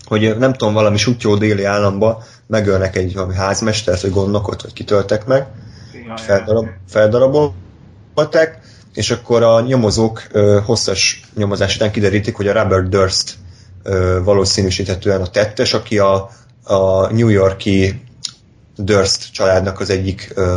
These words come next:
Speaker 1: sarja. A Durst család az pedig, hát, az ingatlan birodalomnak az egyik legfontosabb alakjai, tehát eszméletlen gazdagok, eszméletlen sok, ö, ingatlannal rendelkeznek, tehát ami New Yorkban nyilván fejhakarcolókat jelent, tehát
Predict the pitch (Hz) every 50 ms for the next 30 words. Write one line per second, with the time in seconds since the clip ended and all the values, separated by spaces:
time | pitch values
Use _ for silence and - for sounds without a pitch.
0 | 90 87 - - 98 101 110 127 143 139 113 107 101 117 110 - - - 113 107
1 | 110 113 107 107 - - - 107 101 101 95 95 92 107 110 - 110 101 104 113
2 | 104 98 95 92 90 - 101 95 95 92 92 - - - - - - - - -
3 | 104 107 104 98 92 92 92 92 92 90 95 92 90 - 95 95 95 95 95 90
4 | - 95 90 - - - 90 90 87 92 - - 95 92 - - - - - -
5 | _ - - - - 98 95 92 - 98 87 85 - - 92 101 95 - - 95
6 | 92 90 - 92 95 95 107 107 101 - 104 92 98 95 - 101 92 - - 95
7 | 90 90 95 92 92 - 101 90 - - 95 92 90 90 - - - - - -
8 | - 107 104 101 98 95 - - 95 92 92 95 95 104 113 - _ - - -
9 | _ - 123 127 143 143 - - 156 143 139 156 156 - - - 104 - 110 107
10 | 107 110 107 101 98 95 95 98 98 101 92 92 92 - 98 92 92 90 - 92
11 | 92 - - 98 92 90 87 95 90 - 95 90 90 90 90 - - - 92 90
12 | 90 87 -